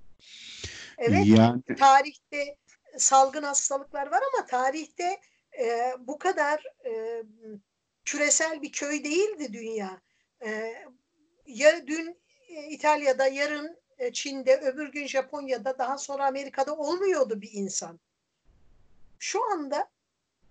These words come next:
Speaker 1: işte modern hayatın getirdiği bütün olanaklar aynı zamanda modern hayatın getirdiği bütün tuzaklar haline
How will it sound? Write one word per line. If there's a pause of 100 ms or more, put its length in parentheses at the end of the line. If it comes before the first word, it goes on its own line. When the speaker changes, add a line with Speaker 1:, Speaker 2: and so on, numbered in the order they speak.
(840)
Speaker 1:
işte (300)
modern
hayatın
getirdiği
bütün
olanaklar
aynı
zamanda (200)
modern
hayatın
getirdiği
bütün
tuzaklar
haline